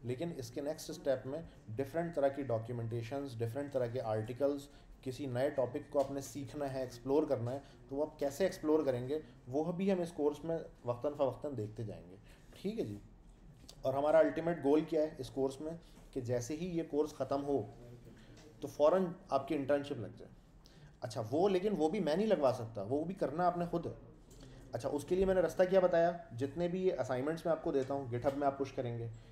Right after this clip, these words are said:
इसको LinkedIn के ऊपर आप post करेंगे, आप LinkedIn के ऊपर connection बनाएंगे ना, LinkedIn के ऊपर आपका profile हरा भरा होगा ताकि किसी को पता तो हो ना आप क्या करते हैं,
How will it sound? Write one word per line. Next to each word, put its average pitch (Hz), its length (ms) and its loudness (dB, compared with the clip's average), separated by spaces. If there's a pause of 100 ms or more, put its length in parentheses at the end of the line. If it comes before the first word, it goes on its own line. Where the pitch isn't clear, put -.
(120)
इसको 117 220 -2
LinkedIn 131 360 0
के 143 60 2
ऊपर 123 180 2
आप 123 160 4
post 135 220 2
करेंगे, 113 380 -2 (340)
आप 117 160 0
LinkedIn 139 400 0
के 151 60 -2
ऊपर 143 140 4
connection 127 420 -2
बनाएंगे 120 360 0
ना, 214 120 -2
LinkedIn 147 380 0
के 156 60 0
ऊपर 151 140 4
आपका 143 240 2
profile 135 380 2
हरा 135 140 4
भरा 131 200 2
होगा 104 220 2
ताकि 135 260 -2
किसी 156 180 -2
को 175 80 2
पता 175 260 6
तो 180 80 2
हो 175 60 4
ना 220 80 4
आप 233 140 2
क्या 180 120 4
करते 127 260 0
हैं, 95 100 -8